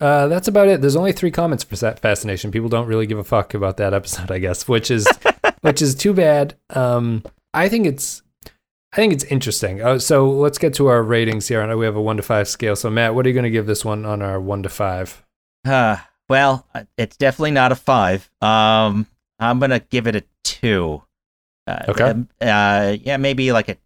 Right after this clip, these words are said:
Speaker 2: two and a half, but I, I'm gonna go with two. It's, it's not great. It has some problems. I, I can't give it the midpoint. It's just not something that I would say, "You know what? I'm gonna sit down, I'm gonna watch it again," or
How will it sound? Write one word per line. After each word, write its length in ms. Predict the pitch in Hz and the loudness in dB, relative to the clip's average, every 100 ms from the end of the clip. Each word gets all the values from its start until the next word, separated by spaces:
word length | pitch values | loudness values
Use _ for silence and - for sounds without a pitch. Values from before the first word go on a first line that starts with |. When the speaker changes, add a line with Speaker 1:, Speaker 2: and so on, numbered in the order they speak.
| _ - | _ -6
Speaker 2:
two 140 | 139 | -2
and 100 | 110 | 0
a 60 | 98 | -2
half, 340 | 101 98 92 | -2 -2 -2
but 100 | 107 | 0
I, 140 | 104 107 | -2 0
I'm 140 | 113 | 0
gonna 140 | 120 107 | 0 0
go 160 | 107 | 0
with 200 | 101 95 | 0 -4
two. 220 | - 120 | -4 -2
It's, 220 | 107 - - _ _ _ _ - | -2 -4 -12 _ _ _ _ -6
it's 280 | 113 - _ - | -6 -6 _ -2
not 380 | 117 123 120 _ _ | 0 0 -2 _ _
great. 480 | 107 110 117 117 _ _ | -6 -2 -2 -4 _ _
It 180 | 101 92 _ _ _ | -6 -6 _ _ _
has 180 | 123 113 | -4 -2
some 180 | 113 104 | -4 -6
problems. 720 | _ 120 110 107 107 104 - - | _ -2 0 0 -2 -2 -6 -8
I, 140 | 104 - | -8 -6
I 80 | 117 | -6
can't 260 | - 123 | -2 -2
give 180 | 110 113 | -2 -2
it 120 | 110 - _ | -4 -6 _
the 60 | 101 | 0
midpoint. 760 | 104 110 101 120 107 110 - _ _ _ _ _ | 2 0 0 2 2 0 -4 _ _ _ _ _
It's 140 | 95 | -8
just 340 | - 123 107 - | -4 -4 -2 -2
not 360 | 110 104 - | 2 2 0
something 380 | - 107 101 101 | -2 -4 0 0
that 120 | 95 | 2
I 100 | 92 | 2
would 120 | 92 - | 0 -2
say, 100 | 107 | -2
"You 80 | 156 | 0
know 140 | 196 | 2
what? 320 | 185 190 - | 4 2 0
I'm 80 | 113 | -2
gonna 140 | 117 104 | -2 -4
sit 240 | 127 110 | -6 -4
down, 260 | 117 117 110 | 0 0 2
I'm 120 | 107 | 0
gonna 120 | 98 | 0
watch 340 | 76 95 107 92 | 0 -2 -2 -4
it 60 | |
again," 400 | 92 95 98 98 | -4 -2 -2 -2
or 220 | 92 85 | -2 -4